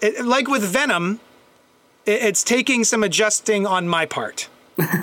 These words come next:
Speaker 2: It did take a
Speaker 1: The
Speaker 2: couple
Speaker 1: Donny
Speaker 2: issues
Speaker 1: Cates
Speaker 2: for you.
Speaker 1: Venom, right?
Speaker 2: I think it was me, like, for
Speaker 1: Yeah.
Speaker 2: six months being like, "Come on, guys, come on, guys, come on, guys,
Speaker 1: Yeah.
Speaker 2: come on, guys, come on, guys."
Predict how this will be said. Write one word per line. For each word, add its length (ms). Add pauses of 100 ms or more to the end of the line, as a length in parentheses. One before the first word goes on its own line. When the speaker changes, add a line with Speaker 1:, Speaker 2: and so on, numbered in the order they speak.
(840)
Speaker 2:
It 240
did 180
take 140
a 60
Speaker 1:
The 80
Speaker 2:
couple 140
Speaker 1:
Donny 120
Speaker 2:
issues 140
Speaker 1:
Cates 140
Speaker 2:
for 60
you. 60
Speaker 1:
Venom, 280
right? 140
Speaker 2:
I 60
think 180
it 60
was 160
me, 180
like, 220
for 140
Speaker 1:
Yeah. 120
Speaker 2:
six 160
months 280
being 200
like, 160
"Come 160
on, 160
guys, 320
come 200
on, 120
guys, 320
come 180
on, 140
guys, 280
Speaker 1:
Yeah. 60
Speaker 2:
come 120
on, 140
guys, 260
come 180
on, 120
guys." 320